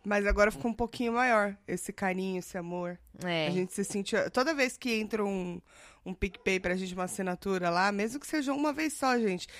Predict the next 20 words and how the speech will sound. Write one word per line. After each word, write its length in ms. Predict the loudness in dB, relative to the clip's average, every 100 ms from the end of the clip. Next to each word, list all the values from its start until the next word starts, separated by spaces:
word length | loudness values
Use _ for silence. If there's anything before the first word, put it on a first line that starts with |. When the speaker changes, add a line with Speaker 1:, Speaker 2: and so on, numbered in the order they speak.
| -8
Speaker 1:
a 80 | -4
gente 240 | -2 -2 -4
sente 420 | -2 0 0 -2
um 60 |
afago, 540 | 0 0 2 2 2 -4
assim, 320 | -6 -8 -8
sabe? 340 | -6 -4 0 0
Speaker 2:
Sente. 400 | 0 -4 0 4 6 4
Speaker 1:
<laughs> 160 | 2 0
Speaker 2:
Um 140 | 4
abraço, 580 | 6 6 6 6 4 -2
né? 300 | -2 -4 -6 -12
Quase 240 | -8 -4 -2
Speaker 1:
Uhum. 100 | 0 -2
Speaker 2:
fosse, 120 | -2
como 140 | -6
se 40 | -4
fosse 280 | -6 -4 -6
um 40 |
abraço. 560 | -6 -6 -6 -10 -18